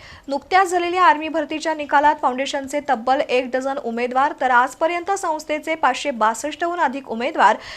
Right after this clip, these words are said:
विविध सरकारी नोकरीमध्ये निवडले गेले आहेत. त्यामुळं वागरे पाटील फाउंडेशन म्हणजे भरतीची फॅक्टरी आहे, असे गौरवोद्गार प्रसिद्ध मॅरेथॉनपटू आणि क्रीडा प्रशिक्षक सुरेश चेचर यांनी काढले. कोल्हापुरातील वागरे पाटील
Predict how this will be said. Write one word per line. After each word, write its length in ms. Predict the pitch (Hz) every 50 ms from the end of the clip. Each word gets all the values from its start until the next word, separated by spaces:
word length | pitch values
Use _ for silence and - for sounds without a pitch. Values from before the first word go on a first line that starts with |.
| - -
विविध 280 | 240 285 285 311 320 370 359 359
सरकारी 500 | - - 285 254 247 254 320 339 392 415
नोकरीमध्ये 640 | 370 339 320 320 311 302 302 294 277 262 294 294
निवडले 380 | 302 294 262 226 220 233 240 226
गेले 220 | 226 208 190 202
आहेत. 300 | 208 196 202 226 233 220 214 - - - - - -
त्यामुळं 340 | - 262 254 262 269 277 285
वागरे 340 | 262 240 226 226 269 320 392
पाटील 340 | - 392 370 359 370 381 370 -
फाउंडेशन 640 | 339 277 262 269 277 311 320 311 294 226 202 220
म्हणजे 300 | 226 233 240 233 285 285
भरतीची 520 | 277 247 262 233 220 - 277 269 - 330 339 - -
फॅक्टरी 360 | 269 226 220 - - 302 370
आहे, 340 | 370 320 277 262 247 226 254 262 - - - - -
असे 240 | 240 240 - 254
गौरवोद्गार 680 | 254 226 220 220 226 302 359 370 349 - - 320 349 359
प्रसिद्ध 460 | 359 311 262 269 - 277 269 240 302
मॅरेथॉनपटू 920 | 285 294 285 247 220 226 240 233 254 262 262 262 262 262 226 233 - 277
आणि 160 | 269 269 302
क्रीडा 280 | 311 - 247 233 220 226
प्रशिक्षक 600 | 226 - 214 220 - 330 339 - - 294 233 262 262 - - - - -
सुरेश 460 | - - 302 294 302 339 392 - - _ -
चेचर 400 | 294 254 262 262 - 208 196 202
यांनी 320 | 233 220 202 208 196 190
काढले. 380 | - 196 185 190 208 220 220 214 214 - - - - -
कोल्हापुरातील 720 | 302 262 269 311 349 349 349 370 359 349 349 349 370 392 403
वागरे 280 | 359 294 262 262 285 302
पाटील 320 | 302 330 320 320 349 349